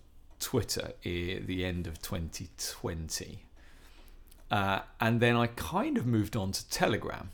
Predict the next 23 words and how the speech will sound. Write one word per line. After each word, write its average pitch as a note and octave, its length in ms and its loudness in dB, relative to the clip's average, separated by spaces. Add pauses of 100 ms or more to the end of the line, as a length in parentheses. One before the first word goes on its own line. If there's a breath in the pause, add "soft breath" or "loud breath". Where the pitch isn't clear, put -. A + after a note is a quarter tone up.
(140)
and A2+ 140 0
got A2+ 180 2
into G#2+ 240 -2
Telegram, G#2 320 0
which A#2 120 0
is A#2+ 100 2
a A2+ 60 2
completely D3+ 760 4
different G2 400 -2
way F2 460 -2 (520 soft breath)
of F2+ 260 2
consuming F2+ 640 0
information E2+ 520 -6
and A#2 220 0
of A2 100 -2
talking A#2 520 4 (100)
to - 100 -6
people F2+ 300 -2
and F2 100 -6
engaging F2+ 440 0
in E2+ 80 -6
conversation. - 600 -6 (520 loud breath)
Um, E2 380 -2